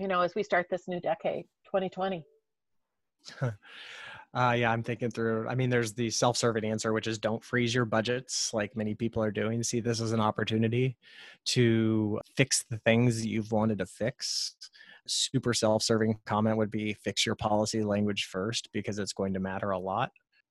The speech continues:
Speaker 2: But I would say, just generally speaking, the innovation theater's over, which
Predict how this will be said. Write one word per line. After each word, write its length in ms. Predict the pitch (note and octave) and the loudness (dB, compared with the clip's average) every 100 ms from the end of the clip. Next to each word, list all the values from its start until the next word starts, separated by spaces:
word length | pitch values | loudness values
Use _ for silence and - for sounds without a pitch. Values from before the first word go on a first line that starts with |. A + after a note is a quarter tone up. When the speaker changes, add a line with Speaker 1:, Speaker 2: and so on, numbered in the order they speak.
| _ | _
Speaker 2:
But 120 | C3+ | 4
I 100 | B2+ | 6
would 240 | B2 C3+ B2+ | 6 4 4
say, 540 | - A#2+ A#2 A2+ G#2 G2+ - - | 4 6 8 6 4 -4 -16 -10
just 260 | - A2+ - | -2 -2 0
generally 480 | - B2 C3 C3 B2 | 2 4 6 6 6
speaking, 800 | - B2+ A#2 B2 A#2 A#2 A#2 G#2 - - - - - - | 4 0 0 2 4 4 2 0 -10 -20 -20 -20 -16 -2
the 140 | B2 | 2
innovation 500 | C3 B2+ B2 A2+ A#2+ | 6 8 8 6 4
theater's 340 | A2+ A2+ A2 G#2 | 4 4 4 2
over, 380 | A2 C3+ D3 B2+ - _ _ - | 2 2 0 -4 -14 _ _ -6
which 180 | A2+ | -4